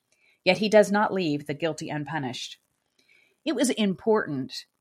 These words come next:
for Moses to know God's character so he could fully trust and follow God. I mean, God had big things for Moses. He, he needed to know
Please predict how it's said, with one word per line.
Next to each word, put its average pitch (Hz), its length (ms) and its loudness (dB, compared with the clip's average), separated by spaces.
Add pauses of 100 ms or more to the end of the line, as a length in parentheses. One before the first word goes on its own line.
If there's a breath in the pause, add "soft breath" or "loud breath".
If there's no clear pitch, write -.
(120)
for 185 100 -4
Moses 175 680 0
to 160 140 -8
know 175 300 0
God's 160 360 2
character 196 580 0
so 156 160 -6
he 220 140 -2
could 190 160 0
fully 214 500 2
trust 143 580 0
and 170 160 -8
follow 175 340 0
God. 143 220 0
I 147 40 2
mean, 165 160 -2
God 220 240 2
had 170 240 2
big 160 180 -2
things 190 240 -2
for 151 140 -2
Moses. 131 420 -2
He, 220 260 -2
he 240 200 4
needed 254 300 4
to 165 60 -2
know 165 600 2